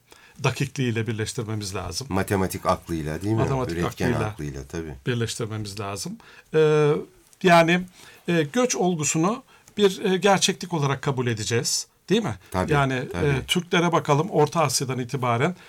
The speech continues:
Speaker 1: e, beşinci yüzyıldan on birinci yüzyıla kadar, değil mi?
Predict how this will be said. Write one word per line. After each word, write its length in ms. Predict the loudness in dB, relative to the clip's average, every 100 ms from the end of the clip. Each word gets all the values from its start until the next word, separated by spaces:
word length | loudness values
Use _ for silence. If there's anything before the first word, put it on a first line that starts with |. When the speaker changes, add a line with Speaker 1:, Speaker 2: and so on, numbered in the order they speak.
| -20 _
Speaker 1:
e, 280 | 0 0 0
beşinci 380 | 2 2 0 0
yüzyıldan 680 | 0 0 -2 -2 0 0 -2 -2
on 240 | 0 2
birinci 300 | 0 0 0
yüzyıla 360 | -4 -2 -4 -2
kadar, 400 | -2 0 0 -2 -16 _
değil 140 | 0 0
mi? 140 | -2